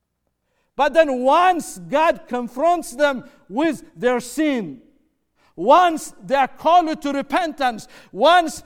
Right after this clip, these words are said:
they are called to abandon sin, then the problem comes. They are no more excited.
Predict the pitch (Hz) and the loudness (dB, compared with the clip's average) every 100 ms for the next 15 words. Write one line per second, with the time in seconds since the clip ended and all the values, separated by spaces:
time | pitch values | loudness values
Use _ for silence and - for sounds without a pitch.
0 | _ 160 269 262 - 330 359 320 - 254 | _ 0 2 2 2 4 4 2 -8 -4
1 | 247 202 277 349 320 311 254 - - 359 | -4 -2 -4 -4 -4 -4 -4 -10 -6 -6
2 | 392 311 185 - _ _ 294 320 269 254 | -4 -6 -8 -14 _ _ -4 -4 -6 -4
3 | 311 330 294 262 - 214 233 185 - _ | 0 0 -2 -8 -10 -16 -16 -16 -20 _
4 | _ 175 185 180 185 262 247 233 202 - | _ -8 -6 -6 -10 -10 -8 -10 -12 -18
5 | 156 | -20